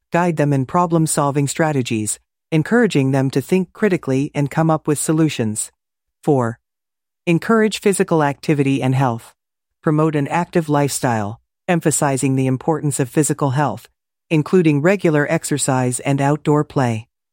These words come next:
Educate them on healthy eating habits,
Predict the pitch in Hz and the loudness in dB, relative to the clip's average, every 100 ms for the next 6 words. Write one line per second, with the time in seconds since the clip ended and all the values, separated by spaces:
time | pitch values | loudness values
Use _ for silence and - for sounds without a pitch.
0 | _ - 170 226 - 185 - 147 139 135 | _ -4 -2 -2 0 0 0 0 2 0
1 | 131 165 - 156 151 156 151 135 165 113 | 0 -2 0 -2 0 0 2 2 0 -2
2 | 117 - | -6 -10